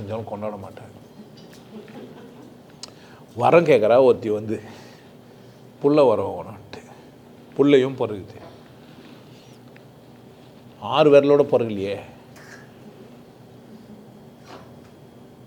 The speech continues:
புள்ள பிறகுலன்னு தானே சொன்னேன்.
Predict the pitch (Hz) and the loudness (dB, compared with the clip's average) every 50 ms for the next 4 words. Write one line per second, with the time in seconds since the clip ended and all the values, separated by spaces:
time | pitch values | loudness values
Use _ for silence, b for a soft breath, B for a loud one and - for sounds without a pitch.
0 | - - - - - 208 214 240 254 247 208 185 180 180 180 170 165 165 165 165 | -20 -20 -20 -16 -12 -10 -10 -10 -10 -10 -10 -10 -10 -10 -12 -12 -14 -14 -16 -16
1 | 165 156 - - 247 - - - - - - - - 277 - - - 330 - - | -16 -18 -18 -20 -20 -20 -20 -20 -20 -20 -20 -18 -18 -18 -16 -16 -20 -18 -14 -12
2 | 359 571 | -12 -10